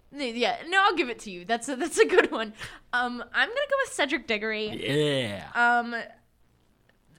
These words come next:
Speaker 1: sad he got got, but, um, we just see how amazing of a character he is. He never gets nasty at Harry. He is just this, he's, you know, he,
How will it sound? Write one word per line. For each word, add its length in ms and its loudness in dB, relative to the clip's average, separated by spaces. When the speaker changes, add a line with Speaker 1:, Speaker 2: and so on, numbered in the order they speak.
Speaker 1:
sad 360 4
he 100 2
got 260 2
got, 360 0
but, 640 2
um, 460 -4
we 140 -2
just 220 -4
see 280 -4
how 300 -8
amazing 420 -8
of 80 -10
a 40 -8
character 540 -14
he 160 -16
is. 420 -14
He 180 -4
never 240 -6
gets 260 -8
nasty 480 -6
at 80 -8
Harry. 600 -10
He 280 -4
is 160 -6
just 460 -10
this, 460 -10
he's, 480 -10
you 100 -8
know, 200 -10
he, 440 -12